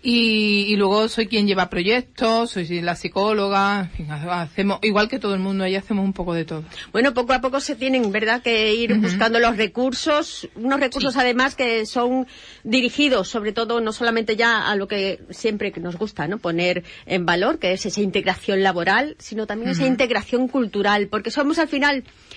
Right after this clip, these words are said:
Speaker 2: muchas personas, cada una de, de diferente origen, que convivimos en Huelva, ¿verdad?
Speaker 1: Sí.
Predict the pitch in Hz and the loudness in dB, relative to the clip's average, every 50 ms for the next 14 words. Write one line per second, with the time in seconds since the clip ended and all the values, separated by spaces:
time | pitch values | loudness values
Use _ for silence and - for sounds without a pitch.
0 | - - - - - - 294 349 370 359 349 349 302 285 - 311 285 269 254 226 | -20 -20 -20 -14 -6 -2 -2 2 2 2 2 2 0 2 2 0 2 2 2 0
1 | 208 - - - - 208 202 214 214 226 226 226 220 214 214 208 208 208 208 208 | -2 -2 -8 -14 -10 -8 -6 -6 -4 -2 0 2 2 2 2 0 0 0 -2 -2
2 | 190 180 - 190 190 196 185 185 170 175 190 202 226 - 220 190 214 220 226 220 | -4 -4 -4 -2 -2 -2 -2 -2 -2 -2 -2 -2 -2 0 0 2 2 2 2 2
3 | 240 226 214 220 - - 247 233 240 262 233 214 214 208 190 190 226 262 269 294 | 2 2 0 0 -2 -2 -2 -2 0 -2 -2 -2 -2 -2 -2 0 0 2 2 2
4 | 277 - 214 170 170 175 226 302 311 196 151 143 156 165 156 160 - - - - | 0 0 -2 -2 0 2 2 2 2 0 -2 -4 -4 -6 -6 -6 -10 -12 -14 -20
5 | - - - - - 220 185 147 - - | -20 -18 -12 -6 -2 -2 -2 -2 -4 -8